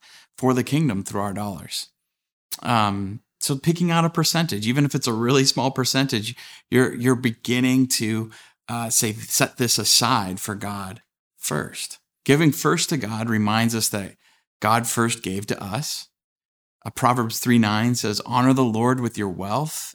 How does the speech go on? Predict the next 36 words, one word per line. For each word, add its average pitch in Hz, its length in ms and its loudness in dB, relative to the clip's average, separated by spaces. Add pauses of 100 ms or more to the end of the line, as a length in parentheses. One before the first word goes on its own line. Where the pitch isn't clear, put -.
and 113 140 0
with 101 140 -8
the 113 60 -10
first - 560 -2
fruits 131 440 0
of 104 140 -10
all 110 260 -6
your 104 140 -4
produce." 131 760 -4 (1040)
Regular 143 460 2
generosity 127 760 4
is 113 180 -2
an 110 60 0
expression 127 760 0
of 104 220 -6
honor 123 440 2
and 107 320 -4
worship 135 500 0
that 104 100 -4
reminds 120 580 2
us 127 140 -2
that 101 240 -8
God 120 240 -4
is 107 140 -8
the 101 100 -10
giver 151 640 0
of 120 200 -4
everything 147 600 0
we 143 160 0
have 107 420 -8 (340)
and 113 160 -2
that 123 140 0
we're 147 140 2
creating 143 580 2
a 120 200 -6
community 131 1040 2